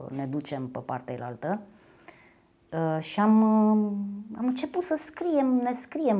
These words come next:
noaptea, eram toți insomniaci, pe WhatsApp, chestii, în, în, în, în dialoguri. Și eu le-am zis, „Hai să facem un roman.” Și cât a durat pandemia, frica,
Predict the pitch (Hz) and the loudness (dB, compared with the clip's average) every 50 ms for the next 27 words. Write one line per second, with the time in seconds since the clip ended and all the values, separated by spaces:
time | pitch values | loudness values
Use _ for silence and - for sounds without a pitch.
0 | 185 180 180 185 240 - 226 - - - - - 151 139 135 131 135 131 131 143 | 4 4 4 4 4 6 4 2 2 0 -4 -2 0 0 2 2 0 -2 -2 -2
1 | 147 156 170 196 202 190 202 - 190 190 190 - - 175 165 160 - 165 147 147 | -2 0 0 0 0 0 0 -2 -2 -2 -4 -4 0 0 0 2 2 2 2 2
2 | 156 185 214 247 247 - - - - - - - - 214 214 226 226 214 214 - | 4 4 4 2 2 -2 -12 -16 -16 -16 -4 2 4 6 8 8 8 6 4 2
3 | - 196 233 285 285 - - - - _ _ _ _ - - - - - 220 - | 2 4 4 4 2 0 -8 -18 -20 _ _ _ _ -20 -20 -6 0 0 2 2
4 | - - - 147 147 160 180 180 - 190 185 185 190 - 190 190 190 185 190 190 | 0 -2 -2 0 0 0 0 -2 0 2 2 2 4 2 2 0 2 2 2 2
5 | 190 208 - 202 202 202 202 202 185 - - 160 170 180 190 196 185 185 190 170 | 2 2 2 2 2 2 0 0 -2 -2 -4 -2 4 8 10 10 10 10 10 8
6 | 139 135 135 - - - - - - - _ - - - - - 196 214 247 247 | 6 4 -2 -8 -10 -16 -20 -20 -20 -20 _ -18 -14 -12 -10 -2 0 2 2 4
7 | 240 233 220 208 220 247 247 - - 202 233 226 - 214 208 208 - 165 160 160 | 4 4 2 2 0 -2 -2 -2 -4 -6 -6 -4 -4 -4 -4 -4 -4 -4 -4 -4
8 | 160 156 160 151 151 156 147 135 120 123 - - _ _ _ _ _ - - 175 | -4 -4 -4 -2 -2 -2 -2 -2 -4 -6 -10 -16 _ _ _ _ _ -6 -6 -4
9 | - 220 - 269 226 196 185 196 202 202 196 175 165 156 151 151 156 170 165 160 | -4 0 0 2 2 2 2 2 2 2 2 2 2 2 2 2 2 2 2 0
10 | - - - 160 147 131 - - 131 123 139 170 185 214 | -2 -4 -2 -2 -2 -2 -2 -2 0 4 4 4 2 2